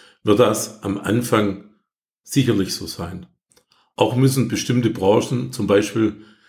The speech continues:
die Nahrungsmittelbranche, langfristig höhere Preise verlangen, um überhaupt nachhaltige und gesunde Lebensmittel zu produzieren. Aber um die Frage zu beantworten, ja, wir werden wohl in bestimmten Branchen höhere Preise sehen.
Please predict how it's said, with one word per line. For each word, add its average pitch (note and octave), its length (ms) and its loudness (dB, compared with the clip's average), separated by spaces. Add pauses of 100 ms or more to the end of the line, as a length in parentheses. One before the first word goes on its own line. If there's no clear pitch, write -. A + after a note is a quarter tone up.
(180)
die F#2+ 120 -4
Nahrungsmittelbranche, G2 1120 0
langfristig G#2+ 840 -2
höhere G2+ 300 4
Preise G#2 360 0
verlangen, F#2 640 -4
um A#2+ 240 0
überhaupt G2+ 600 2 (340)
nachhaltige G2 840 -2
und G2 160 -10
gesunde G2 400 -6
Lebensmittel F#2+ 640 -6
zu - 160 -12
produzieren. - 800 -14 (420)
Aber F#2+ 160 0
um G#2+ 140 2
die A2 80 2
Frage A2+ 340 2
zu - 160 -4
beantworten, A2 680 0 (320)
ja, A#2 360 2
wir G2+ 140 0
werden A#2+ 320 4
wohl A2 180 2
in F#2+ 120 -4
bestimmten B2+ 560 -2
Branchen G#2 680 0
höhere G#2+ 300 2
Preise F#2+ 380 -8
sehen. E2+ 380 -12